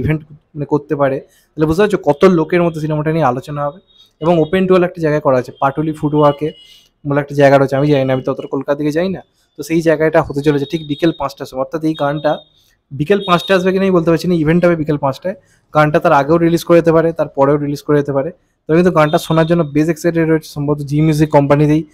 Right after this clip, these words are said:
গানটা আসতে চলেছে বাংলা এবং হিন্দি version। তো আমি কিন্তু গানটা নিয়ে খুব, খুব, খুব excited রয়েছি, গানটা ভালো হবে আমার মন বলছে। তো শুনে গানটা নিয়ে শুনে তো অবশ্যই বলো, কিন্তু এই দেবদার রূপমদাকে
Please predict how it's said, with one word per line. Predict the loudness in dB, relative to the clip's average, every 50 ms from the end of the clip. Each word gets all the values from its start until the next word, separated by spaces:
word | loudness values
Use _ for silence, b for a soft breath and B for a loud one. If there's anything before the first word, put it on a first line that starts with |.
| b b b b _ -2
গানটা | 0 0 4 4 4 4
আসতে | 4 0 -2 0
চলেছে | 2 2 2 2 0 0 0
বাংলা | 0 0 0 0 -2
এবং | -2 -2 -2
হিন্দি | -2 -2 -2 0 0
version। | -2 -2 -2 -6 -10 -10 -12 _ _ _ _ _ _
তো | -2 0
আমি | 0 2
কিন্তু | 0 0 0 0
গানটা | 0 0 0 -2
নিয়ে | -4 -4 0 0
খুব, | 0 0 0 -2 -2
খুব, | -2 -2 -2 -2
খুব | -2 2 2 2
excited | 2 2 0 0 0 0 0 0 0
রয়েছি, | 0 0 2 0 0
গানটা | 2 0 -2 -2 -2 -4
ভালো | 0 2 2 2 2
হবে | 2 0 0 -2 -4 b b b b b b b
আমার | 0 0 0 0 0
মন | 0 2 2 4
বলছে। | 4 2 2 -2 -8 -12 -14 _ _ _ _ _ _ _ _ -2
তো | -2 -2 0
শুনে | -2 -2 0 0 2
গানটা | 0 0 0 -2
নিয়ে | -4 -4 -4 -6
শুনে | -6 0 2
তো | 2 2
অবশ্যই | 2 0 0 0
বলো, | 0 0 0
কিন্তু | 2 2 2
এই | 2 2 0
দেবদার | -2 -4 0 0 0 0
রূপমদাকে | 0 0 -2 -2 -2 -2